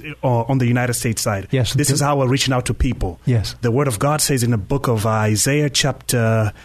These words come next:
Speaker 1: uh, I believe fifty-six, he, he speaks, he says, "Even unto them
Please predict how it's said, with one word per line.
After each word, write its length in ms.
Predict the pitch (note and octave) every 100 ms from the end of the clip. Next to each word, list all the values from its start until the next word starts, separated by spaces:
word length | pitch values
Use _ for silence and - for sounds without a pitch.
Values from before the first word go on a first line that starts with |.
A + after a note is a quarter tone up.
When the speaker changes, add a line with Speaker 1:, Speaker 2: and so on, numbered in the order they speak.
| - - -
Speaker 1:
uh, 400 | A2+ G#2+ G#2+ G2+ -
I 300 | C#3+ C#3+ C3
believe 240 | C#3 C#3
fifty-six, 720 | A2+ C#3+ D#3+ B2 C#3 - - -
he, 280 | - A#2+ A#2+
he 140 | C3
speaks, 640 | - - F3+ - - -
he 80 | B2+
says, 340 | - B2 A2+ -
"Even 380 | E3+ D3+ C3
unto 320 | C3 D3+ C#3+ A#2+
them 480 | C3+ D3 B2 F2